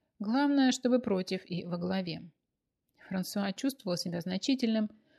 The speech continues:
возглавляя даже самые безумные мероприятия. Но королева-мать хорошо знала своего младшего сына. Она понимала, что Алансон силен только пока вдали.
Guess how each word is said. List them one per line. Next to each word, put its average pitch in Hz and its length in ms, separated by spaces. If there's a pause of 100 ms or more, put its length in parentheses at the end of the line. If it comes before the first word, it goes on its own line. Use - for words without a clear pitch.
(120)
возглавляя 220 600
даже 240 240
самые 208 440
безумные 170 480
мероприятия. 175 800 (680)
Но 214 100
королева-мать 247 760
хорошо 180 360
знала 226 280
своего 175 340
младшего 180 460
сына. 214 360 (480)
Она 226 240
понимала, 233 560
что - 220
Алансон 196 560
силен 226 460
только 247 300
пока 214 440
вдали. 196 520